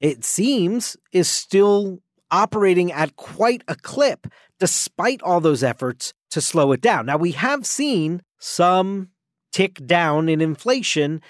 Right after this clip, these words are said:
in recent months as well. So it is having some of the desired effect, but is it having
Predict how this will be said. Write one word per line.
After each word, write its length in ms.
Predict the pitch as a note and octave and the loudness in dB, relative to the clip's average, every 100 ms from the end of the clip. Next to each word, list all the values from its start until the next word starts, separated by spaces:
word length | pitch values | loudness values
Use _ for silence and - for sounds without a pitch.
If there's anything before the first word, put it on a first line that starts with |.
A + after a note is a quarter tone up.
| - _ | -20 _
in 180 | E3+ D3 | -4 0
recent 400 | C#3+ D3 - D#3 | 0 0 -2 -4
months 440 | C3+ C#3 C3+ - - - | -4 -4 -4 -10 -12 -6
as 180 | D3 C3 | -4 0
well. 380 | A3 A#3+ F#2 - | 2 2 0 -2
So 200 | A#3 A3 | 2 4
it 80 | B3+ | 2
is 140 | B3+ | 0
having 400 | G3+ G3 E3 C3+ - - | 0 0 -2 -4 -10 -12
some 400 | - - A#3 C4+ | -6 0 2 2
of 140 | F#3 | 2
the 100 | D3 | 0
desired 520 | C3 A2+ B2+ A#2 G#2+ | 0 0 0 -2 -4
effect, 520 | G2+ B2 F#2+ - - - _ _ | -8 -8 -10 -12 -20 -20 _ _
but 120 | D#3 | 0
is 100 | D3 | 2
it 60 | E3 | 2
having 500 | D#3+ E3+ E3 D#3 | 2 2 2 0